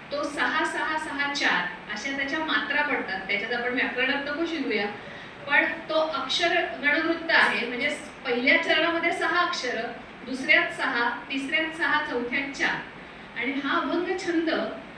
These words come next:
हा नामदेवांच्या गाथेत साक्षात सरस्वतीने, साक्षात शारदेने नामदेवांना सांगितलंय, अशी नामदेवांच्या गाथेत नोंद आहे. जेव्हा नामदेव शतकोटी अभंग करीन अशी प्रतिज्ञा करून बसले,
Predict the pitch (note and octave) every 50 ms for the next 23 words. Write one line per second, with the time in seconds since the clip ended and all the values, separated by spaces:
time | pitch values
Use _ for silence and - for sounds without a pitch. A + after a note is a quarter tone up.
0 | - - - F3+ - - B3+ C4+ - - F4 F#4 F#4 - - - C#4 B3+ A#3+ A#3
1 | A#3+ A#3+ B3 D4 E4 F4 F4 F4 F4+ F4+ F4 E4+ F4+ - - - D4+ - E4+ -
2 | - - - - - - - - - - - - - - - - E4+ F4 F#4 F#4
3 | - - - - - - C4+ C4+ D#4+ G4+ - - G4+ E4+ F4 F4 E4 D4 - -
4 | G#3 - - - - - D#4+ D#4+ D#4+ D#4+ - - E4+ - - - D#4 - - E4+
5 | F4 F4 F#4+ F#4+ F4+ E4+ D#4+ D#4+ D#4 D#4 D#4 D#4 D#4 D4+ D4 D4+ C#4+ A#3+ A3+ G#3+
6 | A3 A3 G#3+ G#3+ F#3+ F#3 - - - - - - - - - - G#3 A3 - E4
7 | D#4 C#4+ C4+ C4+ C4+ D4+ D#4+ D#4 D#4+ D#4+ D#4+ D#4+ D#4+ - - - - E4+ - -
8 | C4+ C4 C4 C4 C4+ C4 G#3+ F#3 G3+ - - G#3 G#3+ A#3 A#3+ B3 B3 - - A#3
9 | B3 C#4 D4 C#4+ C#4+ - - C#4+ D4 D4+ E4 E4 E4 E4+ E4+ E4+ - - F#4 F4+
10 | E4 E4 D#4+ D#4+ D4 C4+ C4+ B3+ A#3 A3+ A3 - - C4+ A#3 A#3 - C#4 C#4 C4+
11 | D4+ E4+ E4 E4+ D#4+ D4 D4+ D4 C#4+ B3 C4+ B3 - C4 A3 F#3 G3+ - - -